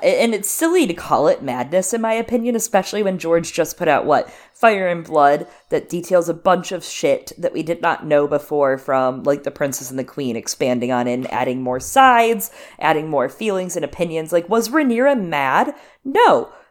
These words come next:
Did she make decisions that were very much so based on her isolation and loss in the end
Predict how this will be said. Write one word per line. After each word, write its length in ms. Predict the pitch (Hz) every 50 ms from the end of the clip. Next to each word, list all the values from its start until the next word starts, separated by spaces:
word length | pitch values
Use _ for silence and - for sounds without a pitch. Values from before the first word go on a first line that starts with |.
| _ _ _
Did 160 | - 175 165
she 160 | - - 247 226
make 320 | 180 175 180 170 - -
decisions 640 | 180 170 - - 160 143 139 151 160 202 214 214 208
that 140 | 208 - -
were 120 | 180 170
very 500 | 156 143 - 175 175 170 165 170 185 190
much 300 | 160 151 131 - - -
so 220 | - - 160 156
based 460 | 151 151 - 139 131 135 135 - - -
on 160 | 139 139 131
her 200 | 143 135 - -
isolation 720 | 143 143 - - 147 147 135 120 117 127 - - 165 156
and 180 | 135 123 110
loss 440 | 110 117 113 107 127 190 196 - -
in 180 | - - 247 233
the 140 | 262 262 262
end 240 | 262 269 311 -